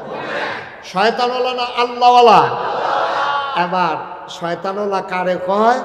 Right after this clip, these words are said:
এটা আমি আর কইতাম না। না, কি, কি কয় দিতা? এডি যেটার ভিতরে নাই, হেতে তো।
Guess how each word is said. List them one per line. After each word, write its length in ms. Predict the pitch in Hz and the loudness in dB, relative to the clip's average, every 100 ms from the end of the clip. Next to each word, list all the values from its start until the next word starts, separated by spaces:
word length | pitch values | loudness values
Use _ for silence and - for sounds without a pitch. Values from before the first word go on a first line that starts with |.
| - - - | -8 -12 -8
এটা 180 | 160 156 | -6 -6
আমি 160 | 151 | -8
আর 80 | 147 151 | -10 -10
কইতাম 240 | 165 151 | -14 -14
না। 160 | 127 - - - - - - - - - - - - - - _ _ _ - | -18 -20 -20 -20 -20 -20 -20 -20 -20 -20 -18 -20 -20 -20 -20 _ _ _ -8
না, 180 | 226 - | -8 -6
কি, 160 | - 226 | -10 -10
কি 100 | 240 | -4
কয় 180 | 240 233 | -2 -2
দিতা? 480 | 233 - 175 143 139 - - - - - - - - | -4 -6 -6 -4 -10 -14 -16 -18 -16 -16 -14 -2 4
এডি 280 | 208 233 208 | 4 4 2
যেটার 280 | 220 226 | 2 2
ভিতরে 260 | 220 - 247 | -2 -4 -2
নাই, 280 | 226 214 208 | 0 0 0
হেতে 320 | 185 214 214 | -2 0 -2
তো। 480 | 196 156 127 - | 0 -4 -6 -6